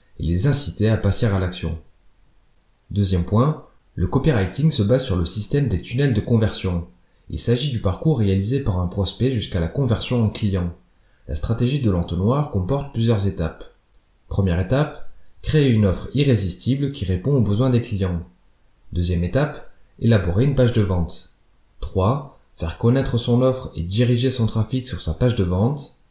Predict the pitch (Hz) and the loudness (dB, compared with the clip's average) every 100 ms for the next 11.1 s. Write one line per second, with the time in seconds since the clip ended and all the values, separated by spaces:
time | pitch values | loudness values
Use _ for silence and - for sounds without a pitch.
0 | _ _ _ - - 117 - - - - | _ _ _ -8 0 0 0 -6 -14 -20
1 | _ _ 127 127 123 147 110 - 123 123 | _ _ 2 2 2 2 0 0 2 4
2 | 117 120 131 107 90 85 - - 101 135 | 4 4 4 0 -2 -6 -4 -2 0 0
3 | - - _ _ _ 92 90 - 104 117 | -4 -16 _ _ _ -4 -4 -2 0 2
4 | 95 92 85 85 117 139 - - - - | 2 2 -2 -2 -2 -2 -6 -16 -18 -20
5 | - - 123 131 147 110 - 90 - 104 | -6 -2 0 0 0 0 0 -4 -4 -2
6 | 131 107 92 92 117 90 92 123 123 92 | 0 0 -2 -2 -2 -2 -2 -2 0 0
7 | 85 - 110 113 107 87 85 85 - _ | -2 0 2 2 0 0 -2 -4 -12 _
8 | _ _ _ _ _ _ _ _ _ _ | _ _ _ _ _ _ _ _ _ _
9 | _ _ _ _ _ _ _ _ _ - | _ _ _ _ _ _ _ _ _ -6
10 | - 123 139 113 87 - 117 143 - - | -2 0 0 0 -2 0 0 0 -6 -18